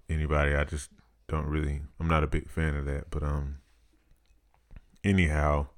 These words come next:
um, what I did post about a couple of weeks ago <clears throat> is that I realized, um, I was in the midst of my work and I was feeling anxious.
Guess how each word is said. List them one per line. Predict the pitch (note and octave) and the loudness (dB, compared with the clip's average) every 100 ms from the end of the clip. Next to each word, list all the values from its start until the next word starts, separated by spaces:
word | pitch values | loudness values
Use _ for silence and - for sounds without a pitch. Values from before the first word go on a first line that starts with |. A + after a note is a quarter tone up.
| - - - - _ _ _ - | -20 -20 -20 -20 _ _ _ -8
um, | E2+ D#2+ D2+ D2+ | 0 2 2 2
what | E2 D#2+ | 4 8
I | D#2 | 6
did | D2+ F#2 F#2+ - | 8 8 8 8
post | D#2+ D2+ D2 D2+ | 6 4 0 -2
about | C#2+ C#2 | 0 0
a | |
couple | - E2+ D2 | 0 -2 0
of | D2 | 0
weeks | D2+ E2 - | 2 0 -2
ago | - C#2 C#2 C2+ - - - | -4 -2 -2 -4 -14 -20 -20
<clears throat> | - - - | -20 -20 0
is | - D#2+ D#2 G2+ - D#2 | 4 8 8 6 0 0
that | E2 D2+ | 4 6
I | |
realized, | D2+ D#2 E2 D#2 D2+ D2+ D2 - _ _ _ _ _ - - _ _ - | 6 6 6 6 6 4 0 -6 _ _ _ _ _ -20 -20 _ _ -4
um, | D#2 D2 C#2+ C2+ C#2+ - D2 | 0 0 -2 -6 -10 -8 0
I | D#2+ | 2
was | D2+ | 2
in | D#2 | 0
the | D2 | 0
midst | D#2 - D2+ | 0 -2 -4
of | |
my | D2 C#2 | -2 -2
work | C#2+ E2+ D#2 - - - - - _ _ - | 2 4 4 0 -20 -20 -20 -20 _ _ -8
and | - | 2
I | D2+ | 6
was | D#2 D2 | 6 4
feeling | - F2+ E2+ D#2 D2+ D2 | 6 8 8 4 0 0
anxious. | D2+ D2 - D#2 - | -2 -2 -4 -12 -14